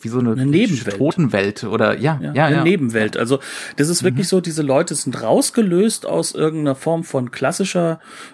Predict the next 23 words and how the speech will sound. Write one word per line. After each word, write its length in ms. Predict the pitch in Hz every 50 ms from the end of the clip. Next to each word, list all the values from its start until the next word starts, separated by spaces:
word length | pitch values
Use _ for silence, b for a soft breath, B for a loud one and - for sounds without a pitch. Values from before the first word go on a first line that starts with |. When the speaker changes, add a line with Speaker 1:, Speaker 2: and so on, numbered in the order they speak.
| B _
Speaker 2:
ähm, 240 | 135 127 127 127 127 127
Speaker 1:
Mhm. 60 | 190
Speaker 2:
größerer 440 | - - 123 170 185 - 151 143 135
Gesellschaft 680 | 117 123 107 117 117 135 190 - - 196 185 185 - -
in 120 | 156 147
so 80 | 147 143
eine 160 | 143 143 -
Art 240 | 131 139 143 - 143
Nebenwelt, 1000 | 127 123 131 147 165 170 170 160 156 147 135 131 131 123 131 147 147 143 - -
in 180 | - 131 131 127
der 180 | - 131 131
sie 140 | 135 143 143
ihre 180 | 143 123 127 -
eigene 260 | - 127 131 143 139 131
Gesellschaft 560 | 135 127 117 127 123 127 - 135 127 - -
wieder 140 | 135 135 123
neu 200 | 117 113 117 -
ausbilden 540 | 82 113 113 113 - - 107 104 95 101
Speaker 1:
Ja. 80 | 98 120
Speaker 2:
müssen, 300 | 107 - - - 113 120
ne? 200 | 139 202 262 254
Also, 200 | - 139 131 131
das, 300 | - 143 135 - - -